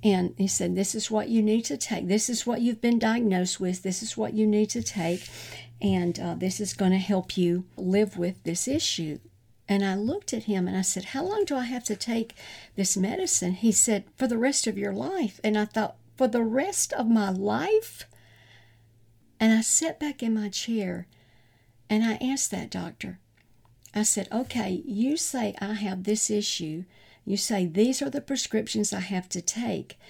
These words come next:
but not for just a short period of time. You're saying the rest of my life.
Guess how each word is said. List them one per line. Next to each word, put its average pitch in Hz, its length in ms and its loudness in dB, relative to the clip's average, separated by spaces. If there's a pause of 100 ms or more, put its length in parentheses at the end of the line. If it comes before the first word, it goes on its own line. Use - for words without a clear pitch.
(200)
but 220 160 4
not 262 340 4
for 370 100 2
just - 360 2
a 202 80 -2
short 262 400 0
period 220 280 2
of 180 120 -8
time. 247 500 0
You're 254 200 4
saying 240 460 2
the 185 120 0
rest 220 640 0
of 208 100 -2
my 196 160 -4
life. 190 600 -10